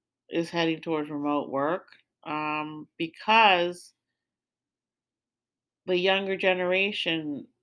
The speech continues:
will not come to work and do and, and be in the office five days a week,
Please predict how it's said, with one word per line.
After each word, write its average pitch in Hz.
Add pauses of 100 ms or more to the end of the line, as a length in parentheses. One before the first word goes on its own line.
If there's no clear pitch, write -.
will 175
not 196
come 156
to 143
work 127 (960)
and 160
do 143 (500)
and, 156
and 139
be 156
in 147
the 147
office 139
five 127
days 123
a 123
week, 127